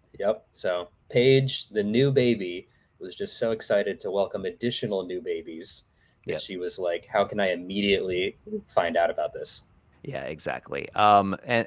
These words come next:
Speaker 2: and so, you know, with all of that comes, uh, our only child, David, becoming all of a sudden an older brother to a baby brother.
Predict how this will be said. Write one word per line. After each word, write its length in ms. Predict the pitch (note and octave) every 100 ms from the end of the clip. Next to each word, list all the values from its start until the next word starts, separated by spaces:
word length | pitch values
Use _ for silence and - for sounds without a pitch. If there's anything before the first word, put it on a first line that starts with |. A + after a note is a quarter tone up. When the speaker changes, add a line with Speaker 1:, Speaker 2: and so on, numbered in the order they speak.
| -
Speaker 2:
and 200 | B2+ A#2+
so, 440 | - C#3 B2+ B2+
you 120 | C#3+
know, 260 | A#2 F#2+ G2
with 240 | - D3+ D3+
all 200 | C3+ A2+
of 120 | F#2
that 340 | G#2 G2+ -
comes, 720 | - A2+ G#2+ G2+ G2 F#2+ - -
uh, 240 | F#2 E2+ F#2
our 200 | A2+ A#2+
only 200 | A2+ G#2+
child, 460 | - F#2+ F#2 F#2 - -
David, 480 | G2 F#2+ F2+ - -
becoming 580 | A2+ - G#2+ G2+ F2 F2 F2
all 140 | F#2
of 100 | F2
a 40 | F2+
sudden 340 | F2+ F2+ E2
an 120 | F2+
older 300 | - G2+ G#2
brother 380 | G2 F#2 F2+ E2+
to 220 | - D#2+
a 40 | D#2
baby 300 | F#2 F#2 F2+
brother. 420 | F2+ F2+ F2+